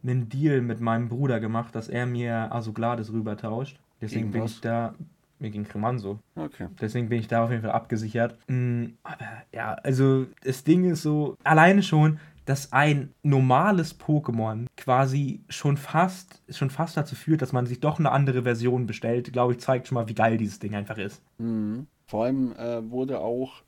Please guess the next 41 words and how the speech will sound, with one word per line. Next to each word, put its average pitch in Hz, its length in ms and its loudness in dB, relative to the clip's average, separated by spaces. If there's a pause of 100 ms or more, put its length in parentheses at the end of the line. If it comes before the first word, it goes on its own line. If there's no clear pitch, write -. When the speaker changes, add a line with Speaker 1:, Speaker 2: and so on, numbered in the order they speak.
(120)
Speaker 2:
tatsächlich, 143 920 -10
wurde, 117 220 -6
wurde 123 240 -6
das 117 180 -10
Pokémon 131 300 -12
auch 113 140 -10
schon 117 160 -10
mal 101 160 -4
angeteased 135 720 -10 (220)
als, 107 400 -4
äh, 104 60 -6
Ritter-Pokémon, 120 1120 -8
meine 107 300 -6
ich. 131 260 -12
Und 113 100 -8
ich 110 120 -12
dachte 127 200 -6
mir 120 60 -8
so, 110 100 -12
ja, 90 240 -4
Ritter, 107 340 -8
das 101 160 -10
wird 107 120 -14
ja 101 80 -10
eh 110 140 -6
nix 117 300 -10
so. 113 260 -8 (240)
Aber 107 200 -6
doch, 160 340 -6 (140)
das - 160 -12
ist 135 140 -8
ja - 100 -4
absolut 110 340 -10
geil. 139 320 -6 (140)
Ich - 80 -20
meine, 110 120 -4
die 107 80 -4
eine 131 220 0
Seite, 123 460 -6
also 90 180 -10
Krimanso, 117 640 -6